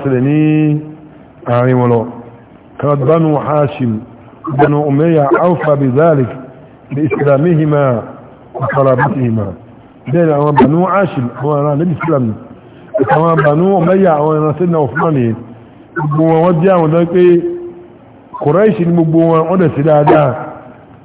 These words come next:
Dhalika Islam ní àwọn gbẹ̀sùn, wọ́n kọ̀rọ̀ bá ti àti gbogbo wọn,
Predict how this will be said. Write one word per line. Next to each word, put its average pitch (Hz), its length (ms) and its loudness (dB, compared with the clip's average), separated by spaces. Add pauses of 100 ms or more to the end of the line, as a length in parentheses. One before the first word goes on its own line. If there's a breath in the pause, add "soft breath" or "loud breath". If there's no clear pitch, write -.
(180)
Dhalika 185 360 2
Islam 151 320 0
ní 175 120 2
àwọn 160 180 0
gbẹ̀sùn, 139 260 0 (100)
wọ́n 139 80 -4
kọ̀rọ̀ 139 220 2
bá 151 100 2
ti 170 100 -4
àti - 240 -4
gbogbo 151 340 -2
wọn, 143 160 0